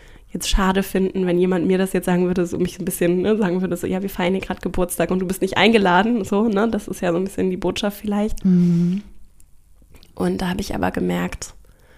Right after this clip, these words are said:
Speaker 1: bei mir hilft es sehr, mich zu verbinden mit dem, was für mich wirklich wichtig ist. Und im Moment, bei mir sind meine Freunde sehr, sehr wichtig, FreundInnen, so.
Speaker 2: Mhm.
Speaker 1: Und in dem Fall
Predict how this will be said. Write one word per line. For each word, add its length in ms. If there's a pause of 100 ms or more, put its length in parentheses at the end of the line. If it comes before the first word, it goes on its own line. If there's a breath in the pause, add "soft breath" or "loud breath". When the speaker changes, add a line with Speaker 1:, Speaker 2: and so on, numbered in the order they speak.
(140 soft breath)
Speaker 1:
bei 100
mir 220
hilft 260
es 140
sehr, 180
mich 240
zu 140
verbinden 500
mit 160
dem, 200
was 160
für 80
mich 220
wirklich 340
wichtig 400
ist. 140
Und 200
im 160
Moment, 480 (640 loud breath)
bei 80
mir 180
sind 200
meine 420
Freunde 800
sehr, 220
sehr 180
wichtig, 460
FreundInnen, 840
so. 220 (380 loud breath)
Speaker 2:
Mhm. 240
Speaker 1:
Und 140
in 140
dem 220
Fall 460